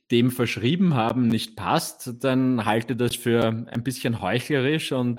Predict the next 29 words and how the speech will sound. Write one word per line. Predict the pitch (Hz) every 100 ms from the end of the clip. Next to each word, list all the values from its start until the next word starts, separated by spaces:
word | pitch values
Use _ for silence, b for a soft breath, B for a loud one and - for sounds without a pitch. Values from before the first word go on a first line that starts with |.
| -
und | 113
inkonsequent, | 151 190 113 98 107 98 101 90 92
ganz | 107 95
einfach. | 92 87 92 95
Also | 101 104 113 110 98
das | 120 120
ist | 143
dann | 151 135
nicht | 170 -
mehr | 156
das | 135 -
Problem | 120 113 104 131 127
der | 113
Rechtsordnung, | 104 127 - 110 120 135 151
über | 120 120 123 131
die | 127 - 143 170
sich | - 156 -
diese | - 139 139
Personen | - 131 - 120 135 135
hinwegsetzen, | 135 123 127 - - 90 - 101
finde | 107 101 92
ich. | 95 -
Also | 107 127
wenn | 120 131
jetzt | 143 -
die | 113
Religionslehrerin | 113 123 117 104 156 117 113 135 139 151 -
den | 117
Rechtsstaat, | 107 120 - - - - 113 139 -